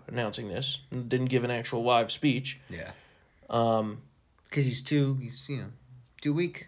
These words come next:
Speaker 1: Yeah. Well, you know, it's gonna be real interesting how he tries to run a campaign not showing up in
Speaker 2: It'll be a
Speaker 1: public.
Speaker 2: series of videos.
Speaker 1: I guess.
Speaker 2: <laughs>
Speaker 1: It, it was like a movie trailer. I
Speaker 2: It
Speaker 1: mean, how many
Speaker 2: was.
Speaker 1: takes do you think it, it, they took for that?
Speaker 2: Sixty.
Speaker 1: Yeah. Did you know he'll be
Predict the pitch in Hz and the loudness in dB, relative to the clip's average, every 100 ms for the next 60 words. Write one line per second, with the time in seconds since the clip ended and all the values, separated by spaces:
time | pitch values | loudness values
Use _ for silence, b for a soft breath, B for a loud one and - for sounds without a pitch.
0 | - 127 - - - b b b b b | -4 0 0 -2 -16 b b b b b
1 | b 151 180 170 202 175 - 208 202 196 | b 10 10 8 2 2 2 4 6 6
2 | 165 151 139 143 131 139 135 135 131 127 | 4 2 6 6 6 8 6 6 4 4
3 | 135 120 120 131 123 120 120 - 127 120 | 2 0 2 0 2 0 0 2 2 2
4 | 113 107 101 151 156 143 - 160 156 147 | 0 -2 4 6 8 10 10 8 6 6
5 | 139 110 123 135 151 175 - - - 170 | 4 4 4 4 4 2 -2 -4 -2 2
6 | 117 117 139 147 175 - 151 139 - - | 2 4 6 10 10 8 2 0 -2 -10
7 | - 135 160 139 180 196 208 190 175 214 | 4 6 8 6 6 8 8 8 8 6
8 | 185 135 123 113 113 123 135 - 170 180 | 4 0 2 4 4 6 6 6 8 8
9 | 165 - 156 151 127 120 131 127 101 - | 6 2 0 0 -4 -2 -2 -2 -6 -6
10 | 95 113 113 - 135 131 - 110 117 131 | -6 -4 -4 0 0 0 -4 -4 2 4
11 | 113 - 113 - 101 98 - _ 135 147 | 4 0 -2 -4 -8 -10 -14 _ 0 2
12 | - B B B B - 156 285 339 262 | 2 B B B B -4 0 4 4 6
13 | 202 170 131 117 | 6 6 4 2